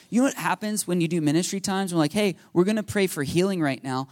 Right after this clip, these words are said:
and people get healed. And every now and then we go, "Who just got healed?" And several people raise their hands like, "Oh, that's awesome, good, good." Then we share testimonies. You know what happens when you demonstrate that on a weekly basis in church? Then when someone's out in the world, they're like,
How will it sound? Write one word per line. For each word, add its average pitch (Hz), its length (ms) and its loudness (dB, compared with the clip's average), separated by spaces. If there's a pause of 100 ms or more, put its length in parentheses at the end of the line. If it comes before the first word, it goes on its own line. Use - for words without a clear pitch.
(140)
and 139 180 -2
people 185 360 0
get 147 180 -2
healed. 151 340 0
And 151 140 0
every 180 240 0
now 160 160 4
and 160 80 4
then 139 80 4
we 139 60 2
go, 131 160 2
"Who 196 160 2
just 254 180 2
got 233 160 4
healed?" 220 200 2
And 123 120 -8
several 180 240 2
people 175 140 2
raise 160 160 2
their 151 100 2
hands 139 140 0
like, 151 100 -4
"Oh, 277 220 4
that's 269 100 4
awesome, 240 300 2
good, 208 260 2
good." 226 260 4 (240)
Then 190 100 2
we 208 80 6
share - 200 2
testimonies. 208 800 0 (340)
You 254 80 6
know 320 40 8
what 285 100 6
happens 233 400 4
when 208 140 2
you 170 180 4 (240)
demonstrate 233 580 2
that 233 160 0
on 202 140 2
a 143 40 4
weekly 190 440 0
basis 208 360 0
in 147 160 0
church? 208 440 0 (580)
Then 233 140 2
when 240 100 2
someone's 233 400 4
out 220 160 4
in 202 60 -4
the 175 80 2
world, 165 320 4 (360)
they're 180 180 4
like, 180 120 2